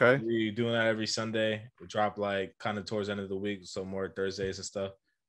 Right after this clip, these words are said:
Speaker 2: Pretty good, man.
Speaker 1: Okay.
Speaker 2: Uh, me and Drippy been talking about, like, doing something, like, forever, 'cause we used to have, like, heated
Speaker 1: Yeah.
Speaker 2: debates on,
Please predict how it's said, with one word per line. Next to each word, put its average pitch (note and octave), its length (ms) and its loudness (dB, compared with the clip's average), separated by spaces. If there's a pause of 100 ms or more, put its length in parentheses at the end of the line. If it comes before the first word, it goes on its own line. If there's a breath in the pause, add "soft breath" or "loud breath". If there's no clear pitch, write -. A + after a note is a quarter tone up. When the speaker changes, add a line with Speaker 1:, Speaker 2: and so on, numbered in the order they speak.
(140)
Speaker 2:
Pretty A2+ 180 0
good, G#2+ 280 2
man. G2+ 220 4
Speaker 1:
Okay. G#2+ 140 4 (520)
Speaker 2:
Uh, F#2+ 240 -4
me A2+ 160 0
and G#2+ 80 0
Drippy G#2 280 0
been G2 160 -4
talking G2 280 -2
about, F#2 220 0
like, F2+ 200 0
doing F#2+ 260 -4
something, F2+ 380 -6
like, E2+ 240 -8
forever, F#2 640 -2
'cause G2 140 -8
we A#2+ 100 2
used B2 240 4
to G#2+ 80 2
have, G#2+ 160 4
like, F#2 180 0
heated B2 200 10
Speaker 1:
Yeah. C#3 320 12
Speaker 2:
debates A#2+ 300 10
on, A2 240 -2